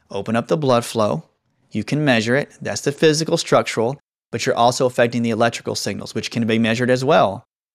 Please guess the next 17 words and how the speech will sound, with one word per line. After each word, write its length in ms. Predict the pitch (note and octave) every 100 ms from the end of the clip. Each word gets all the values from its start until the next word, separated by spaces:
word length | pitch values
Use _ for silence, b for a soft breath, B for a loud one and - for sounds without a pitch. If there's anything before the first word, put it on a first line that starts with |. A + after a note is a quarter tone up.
| _ _ _ _
But 260 | C#3 C3+ D3
you're 80 |
starting 240 | C3 D#3+ E3+
to 60 |
see 120 | D3+ D3+
how 180 | C#3
they 120 | C3 B2+
intermesh 640 | B2 C3+ C3+ A2+ G#2+ -
and 160 | A#2 -
intertwine. 760 | A#2 G#2+ - A#2+ A#2 F#2+ A2 _ _ _ _ _ _ -
So 460 | - D3 B2+ - - _
can 360 | - C#3 B2+ B2
we 520 | D3 F#3+ A3+ A#3 - _ -
get 160 | D3+
to 120 | - B2
a 40 |
point 360 | - F#3 C#3+